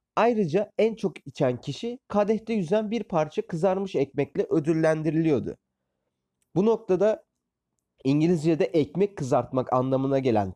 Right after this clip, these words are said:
toast sözcüğünün kadeh kaldırmak anlamında da kullanılmaya başlaması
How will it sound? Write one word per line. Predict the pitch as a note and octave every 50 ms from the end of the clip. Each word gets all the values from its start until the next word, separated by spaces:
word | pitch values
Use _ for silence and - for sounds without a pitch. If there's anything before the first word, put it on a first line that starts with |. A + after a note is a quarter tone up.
| _ -
toast | - - E3 E3 C#3+ - - _ _ - _ _
sözcüğünün | _ - - B2 G#2+ A2 G2+ F#2+ G#2+ A2+ A2+ C3+ F#3+ G#3+ - _ _ - _ _ _ _ _
kadeh | - - D3+ D#3 D3+ G3+ A3+ A#3 - -
kaldırmak | - F3+ D#3+ C#3+ D3 D3 C#3+ C#3+ C#3+ C3+ C3 - -
anlamında | C3 C#3+ C#3+ D3 D3 D#3 D#3 D3+ D3+ D3+ C#3+
da | D3+ D3+
kullanılmaya | - - C3+ C#3 D3+ D3+ D3+ D#3 D#3 D#3+ E3+ E3+ D3+
başlaması | B2+ A2+ A2+ A2+ - - G#2 G#2+ G#2+ G#2 - - F3+ G#3